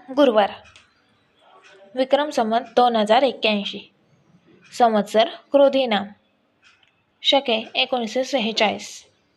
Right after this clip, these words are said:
महिना कार्तिक. कृष्ण पक्ष. आयन दक्षिणायन.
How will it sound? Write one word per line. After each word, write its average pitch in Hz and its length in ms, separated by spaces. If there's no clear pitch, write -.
महिना 233 360
कार्तिक. 202 480
कृष्ण 285 320
पक्ष. 208 340
आयन 254 480
दक्षिणायन. 226 600